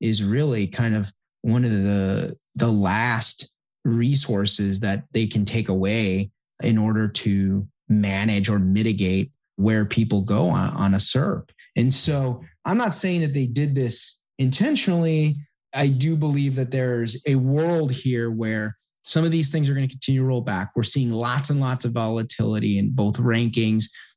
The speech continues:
and also performance for a lot of sites. And I do believe that if you are right now wondering what to do, the best thing you could be doing is testing,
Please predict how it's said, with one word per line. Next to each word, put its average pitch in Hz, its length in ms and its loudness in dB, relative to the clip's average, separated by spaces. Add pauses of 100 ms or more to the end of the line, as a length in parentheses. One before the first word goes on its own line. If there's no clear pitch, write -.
(140)
and 147 140 4
also 143 320 0
performance 113 760 0
for - 220 -6
a 104 60 0
lot 104 260 0
of 104 80 -2
sites. - 500 -2 (420)
And 131 420 -2 (120)
I 135 100 0
do 139 200 0
believe 139 340 0
that 120 140 -2
if 113 160 -6
you 135 320 0
are 131 140 -2
right 139 300 -2
now 120 520 -2 (460)
wondering 123 800 2
what 143 220 0
to 131 100 2
do, 123 580 0 (280)
the 139 100 2
best 160 540 0
thing 151 220 0
you 135 220 0
could 127 220 -4
be 117 140 0
doing 117 520 0
is 139 400 0
testing, - 600 -4